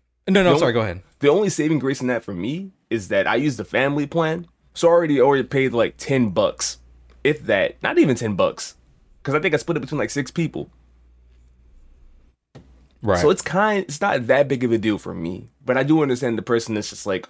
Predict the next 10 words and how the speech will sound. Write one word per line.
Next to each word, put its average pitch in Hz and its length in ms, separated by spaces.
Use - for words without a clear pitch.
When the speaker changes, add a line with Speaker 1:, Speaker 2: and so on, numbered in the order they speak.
Speaker 2:
on 104 240
their 95 180
own, 90 320
like, - 360
seventy, 113 640
oh, 101 320
fifty 165 360
bucks 131 300
a 104 60
year 120 420